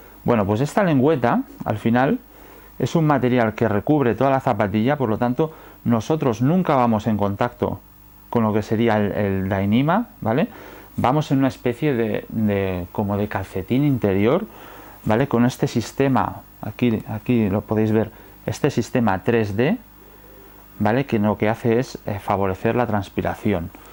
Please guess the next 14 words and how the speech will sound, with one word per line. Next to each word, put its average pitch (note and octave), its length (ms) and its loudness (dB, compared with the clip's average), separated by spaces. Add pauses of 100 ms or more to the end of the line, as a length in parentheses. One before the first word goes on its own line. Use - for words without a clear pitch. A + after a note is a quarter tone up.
(540)
¿vale? A#2+ 240 0
Aquí G#2+ 200 -2
lo F#2+ 140 2
tenéis. C#3 640 -2 (960)
Y D3+ 300 2
esta C#3 280 0
zona C3 300 4
amarilla A#2+ 680 2 (1040)
de G#2 100 2
la G2 120 0
parte A#2+ 280 0
del A2+ 140 2
talón, A#2+ 340 2 (920)
eh, - 140 -6